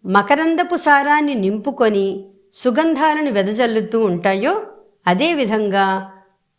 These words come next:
అమ్మ పాదాల ధ్యానం వలన కవులకు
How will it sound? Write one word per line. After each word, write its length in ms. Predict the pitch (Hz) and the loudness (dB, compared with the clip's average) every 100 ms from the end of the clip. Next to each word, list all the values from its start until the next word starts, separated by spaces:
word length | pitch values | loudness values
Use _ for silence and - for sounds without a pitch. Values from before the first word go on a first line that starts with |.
| _ 196 | _ 0
అమ్మ 300 | 220 294 370 | 0 2 2
పాదాల 580 | 339 233 226 269 294 247 | 2 2 4 0 0 -2
ధ్యానం 580 | 156 196 202 277 294 | -2 0 0 0 0
వలన 600 | 240 214 220 214 190 196 196 - _ _ _ _ - | 0 0 0 0 0 -4 -8 -20 _ _ _ _ 2
కవులకు 880 | 185 269 311 311 302 247 240 247 | 2 4 0 0 -2 -2 -2 -6